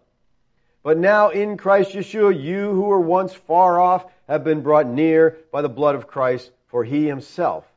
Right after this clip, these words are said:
is our peace. Ephesians two seventeen, "And he came and he preached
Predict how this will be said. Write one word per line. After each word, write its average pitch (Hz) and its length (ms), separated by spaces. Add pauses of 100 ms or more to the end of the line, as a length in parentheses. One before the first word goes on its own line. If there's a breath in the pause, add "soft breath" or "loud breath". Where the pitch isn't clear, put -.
(880)
is 101 200
our 92 120
peace. - 500 (1600)
Ephesians 117 360
two 127 160
seventeen, 117 600
"And 117 100
he 120 80
came 143 400
and 123 100
he 123 60
preached 135 440